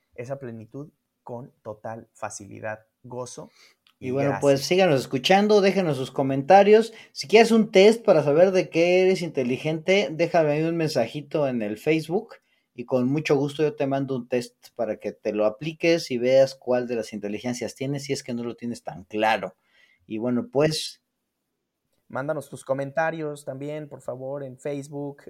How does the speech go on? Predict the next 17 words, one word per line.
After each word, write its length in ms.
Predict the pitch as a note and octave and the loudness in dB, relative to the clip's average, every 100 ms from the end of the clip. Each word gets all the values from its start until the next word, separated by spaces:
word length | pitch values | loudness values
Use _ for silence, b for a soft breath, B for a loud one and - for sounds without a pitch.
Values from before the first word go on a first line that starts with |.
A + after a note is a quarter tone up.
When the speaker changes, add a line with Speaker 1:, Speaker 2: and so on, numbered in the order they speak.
| - | -16
Speaker 1:
Eh, 240 | B2+ B2 | -16 -16
escríbenos 760 | B2 - D3 C#3+ B2+ B2 - _ _ _ _ _ - | -18 -12 -8 -8 -10 -14 -20 _ _ _ _ _ -4
cuáles 420 | F#3 F#3+ F#3 - | 0 0 -2 -12
son 200 | D#3+ D#3+ | -12 -12
las 140 | C#3 | -12
inteligencias 680 | C3+ A#2+ A#2+ A#2+ C3 C#3 B2+ | -12 -10 -10 -10 -14 -12 -14
que 100 | A#2 | -16
tú 160 | - C3+ | -14 -12
desarrollas 540 | A#2+ A#2 A#2 B2 A#2+ | -10 -12 -12 -12 -12
más 400 | C#3 D#3 F3 - _ _ _ _ _ _ | -12 -12 -14 -18 _ _ _ _ _ _
o 200 | A2+ G#2+ | -14 -10
cuáles 260 | C3 B2+ | -8 -8
son 100 | B2+ | -10
las 100 | B2 | -14
que 120 | - A2 | -14 -12
crees 260 | A#2+ A#2 | -10 -10
tener 560 | - A2+ C3 D3+ F#3 | -10 -8 -8 -8 -10